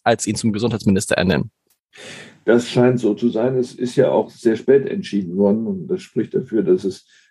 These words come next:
Speaker 2: lange hin und her gegangen ist. Wer die Alternative gewesen wäre, wissen wir nicht.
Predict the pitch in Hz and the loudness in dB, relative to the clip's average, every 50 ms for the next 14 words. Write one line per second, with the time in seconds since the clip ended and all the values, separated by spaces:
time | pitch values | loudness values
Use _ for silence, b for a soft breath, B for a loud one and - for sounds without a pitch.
0 | b b 95 101 107 101 87 104 98 - 101 98 98 107 110 101 101 - - 90 | b b 0 0 2 2 2 2 2 2 2 2 2 2 0 0 -2 -4 -6 -6
1 | 78 80 90 87 - - - - - - - - - 202 - 90 87 - - 92 | -6 -6 -6 -4 -4 -4 -4 -6 -10 -18 -6 0 2 2 4 4 2 2 2 0
2 | 98 98 92 92 90 87 92 98 104 104 104 95 92 95 107 104 98 98 101 92 | 0 0 0 0 -2 -2 -2 -2 -2 -2 -2 -4 0 2 2 2 2 2 0 2
3 | 87 85 92 - - 98 - 104 107 113 107 113 113 113 _ | 2 2 2 0 0 -2 -2 -2 -4 -4 -4 -6 -8 -10 _